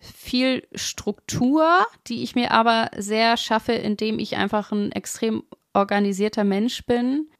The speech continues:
der ein ziemlich geniales Zeitmanagement hat. Da geht also deswegen für mich wenig Energie verloren. Aber für mich wäre es immer so eine Routine, dass ich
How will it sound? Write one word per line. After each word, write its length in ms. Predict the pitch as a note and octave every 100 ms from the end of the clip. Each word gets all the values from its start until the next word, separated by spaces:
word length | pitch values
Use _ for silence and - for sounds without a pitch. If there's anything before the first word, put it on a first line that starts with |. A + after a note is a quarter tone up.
| _
der 500 | G#3 G3+ G3+ G3+ G3+ - - -
ein 180 | G#3+ G3 _ -
ziemlich 580 | - - A3+ G#3+ G#3+ - _ _ _ _ _ _
geniales 480 | - G3+ G3 G3+ G#3
Zeitmanagement 720 | - G#3 F3+ F3 F3 - F3+ F#3
hat. 280 | G3 - _ _ -
Da 220 | - F#3+
geht 400 | F#3+ G#3 G3+ - -
also 380 | - - F#3 F#3+
deswegen 340 | F#3+ - G3+
für 140 | G3 F#3+
mich 240 | G3 -
wenig 280 | G3 G3 F#3+
Energie 380 | G3 F#3 F3 A3
verloren. 680 | - F#3 F3+ F#3 G#3+ C#4 D4+ _ _ _ _ _ _ _ _
Aber 520 | - G3 G3 F#3+ G3 - - - - _ _ _ _
für 180 | -
mich 260 | G#3+ A#3+ -
wäre 160 | A3 G#3+
es 100 | -
immer 240 | A3+ G#3+
so 80 | G#3+
eine 120 | G#3
Routine, 520 | G3+ G3 - G#3+ G#3
dass 180 | F#3 F3+
ich 180 | - -